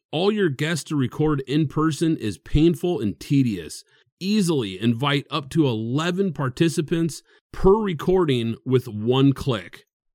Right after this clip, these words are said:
Go to zencastr dot com slash pricing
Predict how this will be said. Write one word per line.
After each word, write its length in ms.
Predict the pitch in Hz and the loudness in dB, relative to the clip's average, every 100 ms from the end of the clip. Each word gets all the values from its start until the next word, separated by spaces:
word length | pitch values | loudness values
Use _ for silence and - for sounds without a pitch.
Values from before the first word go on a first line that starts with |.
| 98 | -6
Go 260 | 92 185 185 | 0 4 4
to 200 | - 135 | 4 2
zencastr 880 | 98 107 196 214 196 190 180 190 143 | 4 6 6 6 -2 -4 -4 -2 0
dot 240 | 131 113 | 0 -2
com 480 | - 160 160 170 170 - _ | -2 -2 0 -2 -4 -6 _
slash 580 | - - 156 143 135 - - | -12 -8 -2 -2 -2 -4 -12
pricing 800 | - 160 180 208 - 127 113 104 | -8 -4 0 0 0 0 0 -4